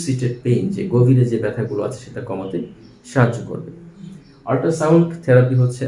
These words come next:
একটি ইলেকট্রোথেরাপিউটিক মডালিটিস বা মডালিটি এবং ড্রাই নিডল হচ্ছে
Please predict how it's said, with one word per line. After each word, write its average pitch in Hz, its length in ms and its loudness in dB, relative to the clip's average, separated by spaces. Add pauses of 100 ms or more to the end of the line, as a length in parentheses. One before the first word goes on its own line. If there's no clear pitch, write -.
একটি 110 200 -10 (200)
ইলেকট্রোথেরাপিউটিক 131 880 2 (160)
মডালিটিস 127 500 2 (220)
বা 101 80 -6 (120)
মডালিটি 127 460 4 (520)
এবং 101 160 -2 (160)
ড্রাই 127 240 4
নিডল 139 380 0
হচ্ছে 139 240 -10